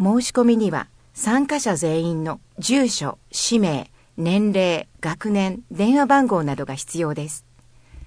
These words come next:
Eメール、ファックスで申し込まれた場合は電話で確認してください。詳しくは施設へお尋ねください。ウェブサイトは、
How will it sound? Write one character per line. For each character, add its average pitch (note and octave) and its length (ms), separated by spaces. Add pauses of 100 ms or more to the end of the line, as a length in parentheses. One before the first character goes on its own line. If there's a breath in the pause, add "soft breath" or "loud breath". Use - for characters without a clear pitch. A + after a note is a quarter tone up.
(200 soft breath)
E G#3+ 220
メ A3 220
ー E3 40
ル、 C#3+ 180 (340 soft breath)
フ A#3 100
ァ C4+ 40
ッ C4+ 60
ク B3+ 140
ス - 120
で E3 100
申 D#3 180
し - 80
込 G3 100
ま F#3+ 120
れ E3+ 100
た D3 140
場 C#3+ 160
合 D3+ 160
は C#3 160 (160)
電 E3 200
話 A3 100
で G#3 100
確 G3 240
認 G3 180
し G3 80
て G3+ 100
く F#3+ 80
だ E3+ 120
さ D#3+ 180
い。 - 80 (920 soft breath)
詳 A#3+ 240
し - 140
く F3+ 100
は D3+ 220
施 - 160
設 C4+ 280
へ D#3 100
お C3+ 80
尋 C#3+ 240
ね D3 80
く C#3+ 100
だ C#3 100
さ C#3+ 160
い。 C3+ 100 (1120 soft breath)
ウ G#3+ 60
ェ C4+ 100
ブ D4 100
サ D4 180
イ C4+ 80
ト G3+ 180
は、 B2 180